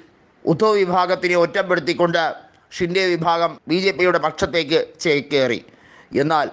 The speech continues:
ഇപ്പോൾ ഉണ്ടാകുന്ന നഷ്ടങ്ങൾ വളരെ വലുതാണ്. എം എൽ സി തെരഞ്ഞെടുപ്പിൽ ഈ അടുത്ത് നടന്നതിൽ വലിയ നഷ്ടം വീണ്ടും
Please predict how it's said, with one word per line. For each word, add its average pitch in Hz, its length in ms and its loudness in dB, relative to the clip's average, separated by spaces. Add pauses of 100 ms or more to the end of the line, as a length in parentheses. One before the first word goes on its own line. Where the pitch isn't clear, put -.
(340)
ഇപ്പോൾ 165 260 2 (180)
ഉണ്ടാകുന്ന 156 440 -2 (300)
നഷ്ടങ്ങൾ 147 440 -2 (160)
വളരെ 143 280 0
വലുതാണ്. 127 380 -2 (600)
എം 170 100 -2
എൽ 190 140 0
സി 196 160 2
തെരഞ്ഞെടുപ്പിൽ 190 440 0 (120)
ഈ - 20 -4 (120)
അടുത്ത് 185 260 -4
നടന്നതിൽ 175 420 -2 (540)
വലിയ 190 160 0 (100)
നഷ്ടം 190 300 -4
വീണ്ടും 190 260 2